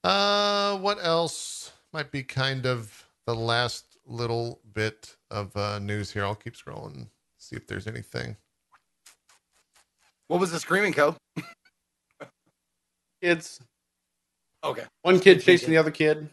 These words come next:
Speaker 3: Yeah.
Speaker 2: Yeah.
Speaker 3: Yeah. You know,
Speaker 1: Yeah.
Speaker 3: normal.
Speaker 1: Soon you're gonna have two kids chasing one kid, or one kid chasing one kid who's being chased by another kid who's being chased by a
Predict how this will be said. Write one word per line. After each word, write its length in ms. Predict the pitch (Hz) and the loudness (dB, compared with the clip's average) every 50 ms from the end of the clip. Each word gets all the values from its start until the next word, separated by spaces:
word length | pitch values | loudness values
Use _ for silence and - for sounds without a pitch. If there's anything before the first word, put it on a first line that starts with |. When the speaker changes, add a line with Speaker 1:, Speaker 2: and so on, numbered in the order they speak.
| _ _ - - - - _ _ _ _ - | _ _ -16 -16 -16 -16 _ _ _ _ -8
Speaker 3:
Yeah. 280 | 110 117 117 113 117 | -4 -2 0 2 2
Speaker 2:
Yeah. 60 | 127 - - _ _ _ - - - - | 2 0 -4 _ _ _ -20 -20 -20 -14
Speaker 3:
Yeah. 180 | - 117 110 110 110 _ _ _ | -10 -8 -8 -8 -10 _ _ _
You 60 | 127 120 | -14 -6
know, 60 | 113 | -4
Speaker 1:
Yeah. 200 | 113 120 113 98 - | -2 -2 -2 -2 -4
Speaker 3:
normal. 240 | 120 117 107 110 110 | -6 -4 -4 0 0
Speaker 1:
Soon 160 | 160 185 196 | 0 2 2
you're 100 | 180 160 | 2 2
gonna 120 | 151 143 | 2 2
have 400 | 135 139 139 135 120 107 101 120 - _ _ _ _ _ _ | 2 2 2 0 -2 -4 -10 -16 -18 _ _ _ _ _ _
two 160 | - - 185 170 | -8 -8 -8 -6
kids 220 | - 127 107 90 | -4 -6 -6 -6
chasing 340 | - - 113 104 - - 98 | -6 -6 -6 -6 -6 -8 -10
one 180 | 101 101 101 | -10 -10 -10
kid, 280 | 95 - - 87 - - _ _ | -12 -12 -12 -14 -14 -16 _ _
or 140 | - 120 | -4 -2
one 240 | 127 139 151 175 165 | 2 2 2 0 0
kid 200 | - 156 156 147 | 0 -2 -2 0
chasing 460 | - - 147 147 - - 139 139 131 | 0 0 -2 -2 -2 -4 -4 -2 0
one 220 | 123 135 151 147 131 | 0 0 0 0 -2
kid 260 | - - 127 120 113 | -2 -2 -2 -2 -2
who's 140 | 104 117 120 - | -2 -4 -4 -4
being 200 | - 127 120 110 | -4 -6 -4 -4
chased 240 | - 123 120 - | -4 -4 -4 -2
by 100 | - 113 110 | -2 -4 -2
another 220 | 110 120 139 165 | -2 0 -2 -2
kid 240 | 156 - - 120 110 | -2 -4 -4 -4 -4
who's 120 | 113 101 | -6 -6
being 200 | - - 143 135 | -6 -6 -6 -4
chased 260 | 120 - 135 135 - - | -4 -2 -4 -4 -4 -4
by 220 | 127 117 113 113 | -4 -2 -2 -4
a 60 | 104 | -6